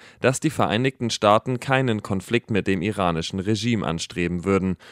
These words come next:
Man werde aber ausreichend Kräfte in der Region vorhalten, um auf Krisen zu reagieren und die Interessen der U S A zu schützen.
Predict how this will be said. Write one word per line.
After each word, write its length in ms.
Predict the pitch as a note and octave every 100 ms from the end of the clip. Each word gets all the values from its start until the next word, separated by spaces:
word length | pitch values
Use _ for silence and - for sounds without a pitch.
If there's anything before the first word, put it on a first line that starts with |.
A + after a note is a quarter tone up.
| -
Man 200 | A2 A2+
werde 260 | A2 A#2+ C#3
aber 280 | A2+ A2+ -
ausreichend 680 | A#2 - G#2 F#2+ F#2 G2+
Kräfte 400 | - A#2+ A#2 -
in 180 | E2+ F2+
der 140 | F2
Region 400 | F2 F2 G2 G2+
vorhalten, 680 | G2+ B2 A#2 G#2+ G2+ - G2 - - -
um 140 | A#2+
auf 200 | G2 -
Krisen 420 | - C#3 C3 C3+
zu 140 | - A#2
reagieren 680 | A2 A2+ A2+ B2+ C#3 B2 A2
und 200 | G#2 F#2+
die 120 | A2+
Interessen 520 | G#2 - C3 B2+ A#2
der 140 | G2+ -
U 120 | G#2
S 180 | A2 -
A 240 | D2 D2
zu 160 | - A#2
schützen. 480 | - D#2 - B1+